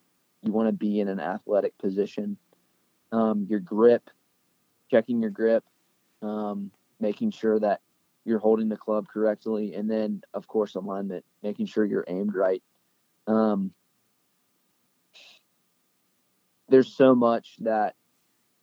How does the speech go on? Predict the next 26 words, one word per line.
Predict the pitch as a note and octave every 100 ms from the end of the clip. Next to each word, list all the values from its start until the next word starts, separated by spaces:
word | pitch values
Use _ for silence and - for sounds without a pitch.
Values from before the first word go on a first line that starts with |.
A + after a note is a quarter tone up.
| _ _ _ _
uh, | F2+ F2+
influences | - A#2 A2+ A2 G#2+ - F#2+
your | G2+
swing | - A2 G#2+ G#2 -
just | - A2
based | - G#2 G#2+ G2+
on | G2
your | F2+
setup, | - F#2+ F2+ F2 _ _
your | F#2+
posture, | F#2 - F#2+ - F#2 G2
your | E2
grip, | - F#2 F2
and | F#2+
alignment. | F#2 F#2+ F#2 F2 -
So | A2+
I | A2
think | - A#2 - _ _ _ _
checking | - A#2+ C3+
the | A#2+
fundamentals, | - A#2+ A#2 A2 A2+ A#2 A2+ - _ _ _ _ _ _
going | A#2 A#2
back | A#2 A2 A2+
to | A2
those | G#2+ A2
things, | - A2 G#2+